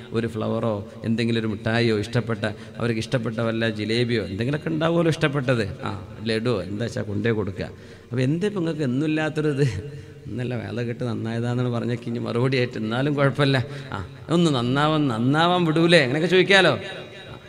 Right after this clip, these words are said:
ഇനി മുതൽ നന്നാവാൻ തീരുമാനിച്ചു, നമ്മളെല്ലാ കച്ചറയും നിർത്തിയിട്ട് നമ്മൾ നല്ല കുട്ടികളാവുകയാണ്.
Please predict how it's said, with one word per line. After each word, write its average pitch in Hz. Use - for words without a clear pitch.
ഇനി 151
മുതൽ 131
നന്നാവാൻ 123
തീരുമാനിച്ചു, 110
നമ്മളെല്ലാ 113
കച്ചറയും 113
നിർത്തിയിട്ട് 110
നമ്മൾ 117
നല്ല 104
കുട്ടികളാവുകയാണ്. 104